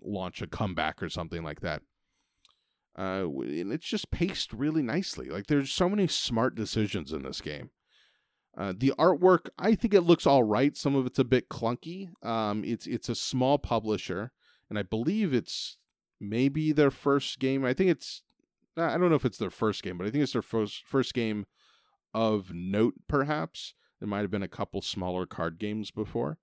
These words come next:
Uh, but this is the first one I heard of, and I only heard of it recently, even though it came out a couple years ago.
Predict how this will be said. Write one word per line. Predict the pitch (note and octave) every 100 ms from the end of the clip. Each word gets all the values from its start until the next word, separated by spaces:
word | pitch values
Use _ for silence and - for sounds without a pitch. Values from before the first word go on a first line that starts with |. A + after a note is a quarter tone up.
| _ _ _ _
Uh, | - F#2
but | D2 G#2
this | C#3
is | D3+
the | D3
first | C#3 A#2+
one | A#2 F2
I | G#2+
heard | G#2+ A2+ A2
of, | D2+
and | D#2+
I | F#2
only | G2+ F#2
heard | F#2+
of | E2+
it | C#2
recently, | G#2 G2+ - D2+
even | E2+ E2
though | E2+ D#2
it |
came | - G2+
out | F2 D#2
a |
couple | - F2 E2+
years | D#2+ F2+ E2+
ago. | D#2+ D2+